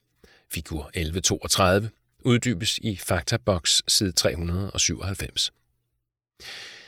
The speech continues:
Sanseindtryk fra venstre halvdel af kroppen opfattes derfor i højre side af cerebrum, mens indtryk fra højre halvdel af kroppen opfattes i cerebrums venstre side. I medulla oblongata findes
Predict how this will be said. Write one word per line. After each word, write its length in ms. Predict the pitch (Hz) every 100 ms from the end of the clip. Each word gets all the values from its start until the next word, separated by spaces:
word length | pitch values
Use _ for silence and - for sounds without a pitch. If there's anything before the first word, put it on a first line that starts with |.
| - _
Sanseindtryk 720 | - 147 151 180 147 120 131 110
fra 140 | - 104
venstre 300 | 131 - 151
halvdel 340 | 95 78 98
af 60 | 98
kroppen 340 | 90 80 101
opfattes 440 | 87 - 135 104
derfor 440 | - 92 - 90 -
i 100 | 117
højre 340 | 82 92 120
side 420 | 131 87 80 87 82
af 160 | 71
cerebrum, 640 | - 110 95 104 98 95 85 - - -
mens 160 | 127 123
indtryk 400 | 127 - 117 -
fra 260 | 98 82 -
højre 340 | 82 76 127
halvdel 340 | 131 120 120
af 60 | 92
kroppen 340 | - 104 107
opfattes 540 | 104 104 - 117 117 -
i 100 | 117
cerebrums 880 | - 98 - 92 - 92 90 - -
venstre 360 | - 87 82 92
side. 240 | - 71 - _ _ _ _ _ _ - - - - - -
I 100 | 123
medulla 420 | 127 123 135 175
oblongata 680 | 139 139 135 123 90 82 -
findes 560 | 117 - 98 117 -